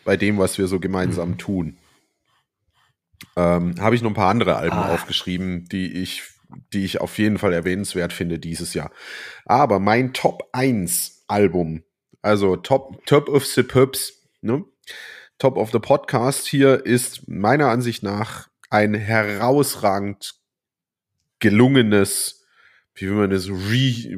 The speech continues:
Speaker 1: Reunion wäre falsch, aber so das Wiederaufleben des Speed Metal aus den achtzigern, neunzigern, Helloween mit ihrem selbstbetitelten Album namens Helloween haben sie sich wieder <laughs> herausragend viel einfallen lassen,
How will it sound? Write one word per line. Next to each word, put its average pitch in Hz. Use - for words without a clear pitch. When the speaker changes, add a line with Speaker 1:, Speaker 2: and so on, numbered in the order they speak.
Speaker 1:
Reunion 113
wäre 104
falsch, 113
aber 98
so -
das 113
Wiederaufleben 135
des 123
Speed 147
Metal 127
aus 107
den 117
achtzigern, 117
neunzigern, 110
Helloween 143
mit 123
ihrem 120
selbstbetitelten 127
Album 101
namens 95
Helloween 135
haben 117
sie 104
sich 101
wieder 104
<laughs> 104
herausragend 117
viel 107
einfallen 104
lassen, 110